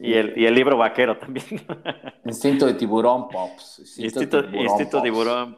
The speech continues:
Speaker 1: Pops. El mamitas más grande del universo, Pops.
Speaker 2: Pops, sí.
Speaker 1: Pops.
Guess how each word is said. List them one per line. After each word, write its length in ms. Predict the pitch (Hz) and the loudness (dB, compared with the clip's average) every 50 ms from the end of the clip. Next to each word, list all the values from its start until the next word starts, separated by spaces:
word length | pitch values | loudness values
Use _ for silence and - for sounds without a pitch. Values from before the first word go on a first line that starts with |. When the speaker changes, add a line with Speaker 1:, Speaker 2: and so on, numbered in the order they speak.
| _ - | _ -4
Speaker 1:
Pops. 340 | 95 95 95 95 - - | -2 -2 -2 -4 -6 -8
El 140 | - 107 110 | -8 -6 -6
mamitas 640 | 110 117 113 117 131 139 139 143 - 160 160 156 147 | -4 -6 -6 -6 -6 -10 -8 -4 -2 -2 -2 -4 -6
más 200 | 139 139 143 139 147 | -8 -8 -8 -6 -6
grande 440 | 135 135 139 139 135 139 151 151 139 | -8 -6 -8 -8 -8 -8 -8 -8 -6
del 220 | 139 113 107 107 | -6 -6 -6 -6
universo, 800 | 110 107 107 107 110 101 95 123 120 120 127 - - - 95 - _ _ - | -8 -10 -10 -10 -12 -8 -4 -4 -4 -4 -4 -8 -12 -14 -14 -14 _ _ -16
Pops. 240 | - 95 - - _ _ | -14 -12 -12 -12 _ _
Speaker 2:
Pops, 680 | - 139 120 107 - - - - - - - - _ _ _ _ | 0 2 2 2 0 -4 -10 -18 -20 -20 -20 -20 _ _ _ _
sí. 340 | - - 98 101 - _ _ | -20 -20 -20 -20 -20 _ _
Speaker 1:
Pops. 380 | - 110 107 104 - - - | -6 -2 -2 -2 -4 -6 -18